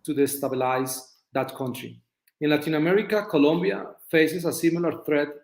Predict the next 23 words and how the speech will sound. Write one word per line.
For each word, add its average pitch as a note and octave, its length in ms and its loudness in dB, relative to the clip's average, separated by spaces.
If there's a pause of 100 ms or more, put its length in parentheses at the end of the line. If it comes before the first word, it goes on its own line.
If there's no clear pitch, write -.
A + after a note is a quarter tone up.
(280)
from D#3 180 -2
Venezuela, C#3+ 680 0 (320)
where C3 180 2
Russia D3+ 600 0 (340)
has - 380 -2
an D3 140 -4
active F3+ 360 0 (120)
presence - 680 0 (260)
through C3 440 0
arms C#3+ 680 -4
sales, E3 720 0 (240)
military C#3 400 2
contractors, D#3 760 0 (260)
intelligence C#3+ 680 0
operations, D#3 920 0 (200)
disinformation, E3 800 2
and C3+ 100 -2
cyber B2+ 380 -2
attacks. - 460 -10 (840)
Colombia A3 360 6
is G#3+ 140 2
a G3+ 60 0
nato G3+ 680 0